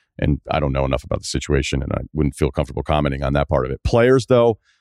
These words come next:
they're not gonna care. The players aren't gonna care. I mean, somebody may use it after the fact to beat up on Urban, but it,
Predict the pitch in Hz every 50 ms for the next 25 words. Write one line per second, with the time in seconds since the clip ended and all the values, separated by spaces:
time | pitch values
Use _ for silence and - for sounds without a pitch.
0 | _ _ _ _ - - 92 87 80 71 - - 69 - _ - - - 78 -
1 | _ _ _ _ _ _ _ _ - 101 - 123 107 90 82 - 64 - - -
2 | - - - - - - - _ _ 92 101 90 - 135 120 107 101 104 107 92
3 | 80 76 78 85 95 101 95 92 95 90 82 80 - - 98 92 - - 92 92
4 | 92 - - 69 - 71 67 67 - - 80 80 85 87 92 92 - _ _ -
5 | 85 95 98 101 104 98 101 - _ _ _ _ _ _ _ - 82 80 73 67
6 | - _ _ _ _ _ _ _ _ _ _ _ _ _ _ _ _ _ _ _
7 | _ _ _ _ _ _ - 101 87 -